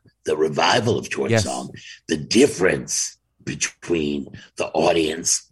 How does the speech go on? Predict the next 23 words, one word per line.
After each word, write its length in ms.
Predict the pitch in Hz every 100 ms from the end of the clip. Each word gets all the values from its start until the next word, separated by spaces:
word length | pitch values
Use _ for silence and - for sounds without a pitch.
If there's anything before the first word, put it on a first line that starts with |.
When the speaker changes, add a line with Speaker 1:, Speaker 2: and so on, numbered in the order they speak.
| -
Speaker 1:
back 360 | 82 76 - -
in 220 | 85 82
the 80 | 73
seventies 680 | - 76 69 65 71 65 -
and 120 | - -
the 80 |
audience 640 | - 71 69 69 71 64 -
in 260 | 67 71 65
twenty 360 | - 78 71
twenty-one 640 | 60 - 71 67 73 64 - -
Speaker 2:
Yeah. 140 | 82 78 - -
Speaker 1:
or 120 | -
twenty 400 | - 71 69 67
nineteen. 680 | 64 65 - 71 64 - - - -
Um, 440 | 80 78 87 80 80 - - - _ _ _ _ _ _ -
and 160 | -
it 100 | - 95
really 320 | 87 117 123
was 540 | 87 73 - - - - _ _ _ _ _ -
remarkable. 840 | 62 67 71 65 - - - - - -
Speaker 2:
Mm-hmm. 280 | 87 - 80 _ -
Speaker 1:
Back 340 | 87 87 - -
originally, 840 | 82 90 101 92 80 71 69 67